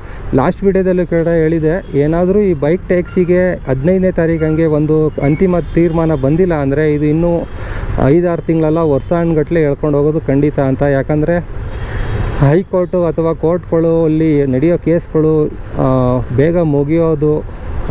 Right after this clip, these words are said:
ಅಸಾಧ್ಯವಾದ ಮಾತು, ಓಕೆನಾ? ಇವಾಗ ಬಿ ಎನ್ ಎಸ್ ಏನೋ ಬಂದಿದೆ ಅಂತೆ, ಬಿ ಎನ್ ಎಸ್ ಪ್ರಕಾರ ಏನಾದರೂ ಕೇಸ್ಗಳನ್ನ ಆರು ತಿಂಗಳೊಳಗೆ ಮುಗಿಸ್ಬೇಕು ಅಂತ ಹೇಳ್ತಾ ಇದ್ದಾರೆ. ಆ ಪ್ರಕಾರ ಆದರೆ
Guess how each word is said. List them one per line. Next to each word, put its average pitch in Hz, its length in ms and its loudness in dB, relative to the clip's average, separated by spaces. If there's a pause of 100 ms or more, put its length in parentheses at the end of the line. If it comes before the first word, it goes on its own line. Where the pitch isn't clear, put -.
(160)
ಅಸಾಧ್ಯವಾದ 143 600 0
ಮಾತು, 131 440 0
ಓಕೆನಾ? 151 420 0
ಇವಾಗ 143 300 0
ಬಿ 147 240 2
ಎನ್ 165 200 2
ಎಸ್ 156 180 -2
ಏನೋ 147 180 2
ಬಂದಿದೆ 135 400 2
ಅಂತೆ, 135 300 0
ಬಿ 135 200 0
ಎನ್ 156 200 2
ಎಸ್ 147 200 -2
ಪ್ರಕಾರ 139 300 0
ಏನಾದರೂ 135 540 0
ಕೇಸ್ಗಳನ್ನ 143 540 0
ಆರು 131 360 0
ತಿಂಗಳೊಳಗೆ 135 480 2
ಮುಗಿಸ್ಬೇಕು 135 580 -2
ಅಂತ 135 160 0 (520)
ಹೇಳ್ತಾ 147 320 2
ಇದ್ದಾರೆ. 135 360 0 (400)
ಆ 131 120 2
ಪ್ರಕಾರ 165 420 0
ಆದರೆ 156 520 -2